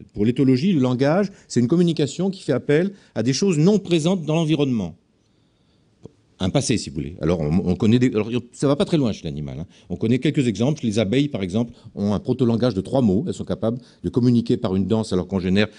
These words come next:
quelque chose qu'elles ont vu ou perçu, euh, une source de nourriture ailleurs. Et puis, on peut, nous, humains, enseigner à des chimpanzés ou à des gorilles des proto-langages, deux cent cinquante mots, quelques règles de grammaire, du genre, euh, du niveau minum, mais salon. Mais c'est intéressant que le,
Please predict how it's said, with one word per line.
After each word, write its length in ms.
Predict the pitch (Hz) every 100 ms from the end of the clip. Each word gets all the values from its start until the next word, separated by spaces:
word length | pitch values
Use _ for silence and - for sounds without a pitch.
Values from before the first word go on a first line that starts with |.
| -
quelque 200 | 82 78
chose 220 | 92 101
qu'elles 260 | 98 85 82
ont 100 | 85
vu 240 | 78 120 123 -
ou 60 | 87
perçu, 420 | 87 - 104 98 - _ -
euh, 140 | - 76
une 120 | - -
source 180 | 101
de 60 | 98
nourriture 420 | 101 92 101 98 92
ailleurs. 380 | 87 78 127 151 - - - -
Et 80 | 95
puis, 160 | 127
on 140 | 170 135
peut, 160 | 147
nous, 240 | 135 170 190
humains, 280 | 143 147 165
enseigner 500 | 131 131 117 127 143 _ -
à 80 |
des 100 | 95
chimpanzés 460 | 101 101 104 90 98
ou 80 | 123
à 60 |
des 80 | 95
gorilles 400 | 92 87 92 123
des 160 | 101 127
proto-langages, 800 | 147 147 131 113 98 101 127 - - -
deux 100 | 120
cent 160 | 135 135
cinquante 320 | 135 131 117
mots, 180 | 123 143
quelques 240 | 147 143
règles 180 | 135 120
de 40 |
grammaire, 380 | 117 104 92 113 - _ _
du 100 | 104
genre, 340 | 110 127 120 98
euh, 140 | 104
du 60 | 98
niveau 300 | 113 110 131
minum, 320 | 120 123 131
mais 100 | 123
salon. 300 | 120 95 147
Mais 80 | 160
c'est 80 | 120
intéressant 340 | 110 117 156
que 140 | 147
le, 100 | 113